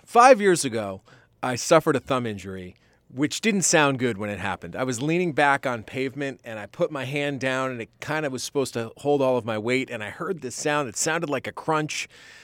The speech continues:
and all I can tell you is that it healed. It took forever to heal. It took about two years to heal and feel good. So that got us to, what, twenty fifteen or so? And then it must have been teetering on the brink,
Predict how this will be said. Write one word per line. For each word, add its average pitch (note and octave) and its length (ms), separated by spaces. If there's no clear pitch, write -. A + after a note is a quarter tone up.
and B2 440
all B3 180
I A3 80
can E3 120
tell D#3+ 140
you C#3+ 40
is A#2+ 60
that A2+ 120
it F#2+ 120
healed. - 400
It D3 160
took B3+ 240
forever A#2 420
to E3 60
heal. G3 300
It - 40
took F3 120
about A#2 260
two F3+ 220
years C3 600
to A2+ 120
heal C#3+ 380
and A#2 140
feel C#3+ 240
good. C3 300
So - 120
that D3+ 160
got C#3+ 160
us B2 120
to, A#2 100
what, G2+ 160
twenty C3 220
fifteen C#3 420
or D3 60
so? D#3 280
And C#3+ 140
then D3+ 280
it F#3+ 140
must C4+ 280
have D#4 100
been D#3+ 160
teetering D3 500
on G#2+ 80
the F#2+ 80
brink, F2+ 380